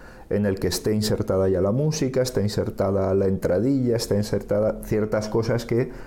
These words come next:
mm, me quiten segundos. Parece que no, pero es importante, es importante. Eh, esos segundos al final son minutos y al cabo del día, para mí, los minutos, trabajando quince horas, los minutos son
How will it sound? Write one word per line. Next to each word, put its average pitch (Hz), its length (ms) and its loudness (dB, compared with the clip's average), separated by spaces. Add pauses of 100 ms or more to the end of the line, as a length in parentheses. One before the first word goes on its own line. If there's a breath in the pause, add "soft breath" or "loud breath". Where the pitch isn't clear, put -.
(300 loud breath)
mm, 104 400 2
me 104 140 0
quiten 113 300 -2
segundos. 95 680 0 (1160)
Parece 123 280 0
que 131 100 2
no, 135 160 0
pero 104 160 0
es 104 80 0
importante, 107 640 -2 (320)
es 113 140 0
importante. - 720 -4 (1120 loud breath)
Eh, 95 320 -2 (200)
esos - 240 -4
segundos 131 460 0
al 107 100 0
final 110 280 0
son 113 240 -2
minutos 135 720 -2
y 98 260 0
al 95 140 2
cabo 120 260 0
del 120 180 2
día, 131 220 0
para 95 220 0
mí, 165 320 -2 (120)
los 107 220 0
minutos, 123 540 -2
trabajando 117 540 0
quince 135 400 0
horas, 151 500 0 (140)
los 95 220 0
minutos 123 760 0
son 127 340 -4